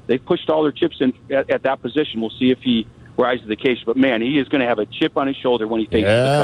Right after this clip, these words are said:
Speaker 1: the Cubs.
Speaker 2: you think? Wow, a lot of games against Cubs. All right, last thing, real quick. Sox up to anything? Any, any buzz, any movement? They getting close
Speaker 1: No,
Speaker 2: on
Speaker 1: no,
Speaker 2: a trade?
Speaker 1: no.
Speaker 2: Anything?
Speaker 1: No, no buzz, no movement.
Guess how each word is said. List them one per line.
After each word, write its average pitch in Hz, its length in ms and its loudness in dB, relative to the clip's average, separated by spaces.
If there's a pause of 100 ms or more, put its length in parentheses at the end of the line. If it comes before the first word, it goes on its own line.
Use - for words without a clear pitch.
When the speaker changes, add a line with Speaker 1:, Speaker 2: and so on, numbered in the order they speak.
Speaker 1:
the - 60 -
Cubs. 85 100 -12
Speaker 2:
you 123 100 0
think? 143 420 -2
Wow, 101 280 0
a - 20 -4
lot 110 180 0
of 120 60 -2
games 117 220 -4
against 107 200 -8
Cubs. 107 200 0
All 135 60 4
right, 135 100 2
last 156 320 0
thing, 139 340 2
real 151 180 2
quick. 131 400 -2
Sox 143 420 -2
up 147 160 0
to 151 140 0
anything? 202 380 2
Any, 160 380 2
any 151 160 4
buzz, 160 360 0
any 151 140 2
movement? 160 560 2 (300)
They 120 100 2
getting 135 220 0
close 151 260 2
Speaker 1:
No, 160 60 2
Speaker 2:
on 151 60 4
Speaker 1:
no, 151 60 2
Speaker 2:
a - 20 0
trade? 156 380 2
Speaker 1:
no. 120 140 2
Speaker 2:
Anything? 185 440 2 (280)
Speaker 1:
No, 131 360 0 (140)
no 135 180 2
buzz, 117 260 0 (100)
no 135 120 0
movement. 123 400 -2